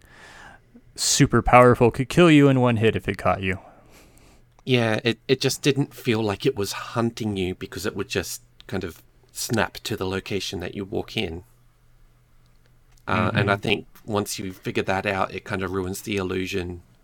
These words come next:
Speaker 2: uh, of being hunted. Like, it, I, I thought it would have been a really cool idea that it would, like, be sniffing out for you. I mean, there's one particular Emmy that has an ability that does feel more like that, um, without gameplay spoilers,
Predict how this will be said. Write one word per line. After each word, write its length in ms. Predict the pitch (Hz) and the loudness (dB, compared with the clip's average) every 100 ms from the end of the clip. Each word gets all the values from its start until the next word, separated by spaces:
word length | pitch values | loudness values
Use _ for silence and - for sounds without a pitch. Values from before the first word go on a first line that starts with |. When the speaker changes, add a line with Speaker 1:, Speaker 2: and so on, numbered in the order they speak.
| _ - | _ -4
Speaker 2:
uh, 200 | 98 95 | -4 -2
of 200 | 92 92 | -4 -2
being 200 | 113 101 | 0 0
hunted. 520 | 92 104 101 98 - - _ _ _ _ _ _ _ - | -2 -4 -6 -8 -10 -12 _ _ _ _ _ _ _ -4
Like, 220 | 95 - | -2 -2
it, 160 | - - | -8 -6
I, 200 | - - | -8 -6
I 20 | |
thought 180 | - 107 | -6 -4
it 80 | 107 | -4
would 120 | 104 | -4
have 60 | 101 | -2
been 160 | 101 | -2
a 40 | 98 | -2
really 200 | 104 98 | -4 -4
cool 180 | 113 | -8
idea 340 | 104 95 98 95 | -8 -6 -4 -4
that 300 | 98 90 - _ _ _ _ _ _ _ _ - _ - | -4 -4 -6 _ _ _ _ _ _ _ _ -20 _ -18
it 160 | - - | -12 -6
would, 240 | 110 101 - - | 0 -2 -2 -6
like, 240 | 117 98 - - | -4 -4 -8 -10
be 100 | 107 | -8
sniffing 400 | - 139 - 120 | -2 -2 0 0
out 260 | 123 - - | 0 -2 -4
for 160 | 107 | -4
you. 240 | 90 90 87 - | -4 -4 -8 -4
I 60 | 120 | 2
mean, 160 | 135 | 2
there's 200 | 131 123 | 2 -2
one 200 | 117 120 135 | 0 0 -2
particular 480 | - - - 120 113 | -6 -8 -4 -4 -2
Emmy 300 | 104 107 107 | -4 -4 -4
that 160 | - | -4
has 120 | 101 | -4
an 100 | 107 | -6
ability 540 | 95 98 85 87 98 98 | -6 -6 -6 -4 -6 -4
that 260 | 92 92 - _ _ - | -2 -4 -6 _ _ -4
does 360 | 98 110 117 - | -4 -4 -8 -8
feel 280 | 117 113 | -4 -2
more 220 | 120 127 131 | -2 -4 -4
like 240 | 135 - | -6 -8
that, 240 | 143 175 - - _ _ | -8 -10 -12 -20 _ _
um, 380 | 101 98 95 95 | -2 0 -2 -4
without 340 | 101 98 90 - - _ _ _ _ - | -4 -4 -4 -10 -20 _ _ _ _ -4
gameplay 320 | 104 98 92 | -2 -2 -6
spoilers, 600 | - 95 92 113 139 - | -6 -6 -4 -4 -6 -10